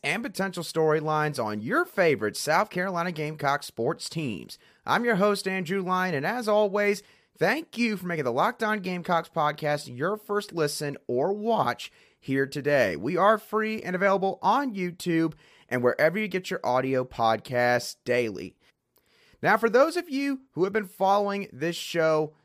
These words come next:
since I started back in June, you might remember there was one big buzzword that I threw out there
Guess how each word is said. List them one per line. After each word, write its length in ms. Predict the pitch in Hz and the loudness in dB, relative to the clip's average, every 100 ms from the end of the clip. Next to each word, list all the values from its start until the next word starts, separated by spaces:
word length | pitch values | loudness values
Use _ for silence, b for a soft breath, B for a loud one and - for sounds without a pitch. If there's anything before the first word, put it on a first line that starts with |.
| b | b
since 460 | - 214 240 - - | -4 -2 -2 -4 -2
I 140 | 196 | -2
started 640 | 196 - 165 165 160 156 | -2 -2 2 4 2 0
back 320 | 139 139 160 - | 0 0 0 -6
in 320 | - 139 127 117 | -8 -6 -6 -10
June, 400 | 123 127 101 92 b b | -8 -6 -8 -10 b b
you 160 | - 214 | -8 -6
might 220 | 247 262 | -2 -2
remember 400 | 220 226 208 208 | -2 -2 2 2
there 140 | 185 190 | 0 -4
was 160 | 175 | -6
one 640 | 143 143 185 277 330 339 302 - | -10 -6 0 0 0 -6 -10 -8
big 420 | 123 202 202 147 117 | 2 2 2 -2 0
buzzword 640 | 151 160 156 147 143 139 | 2 2 -2 -4 -2 -2
that 100 | 113 | -2
I 160 | 123 175 | -2 -2
threw 200 | 180 175 | -4 -2
out 240 | 170 175 | -2 -2
there 220 | 160 143 | -4 -4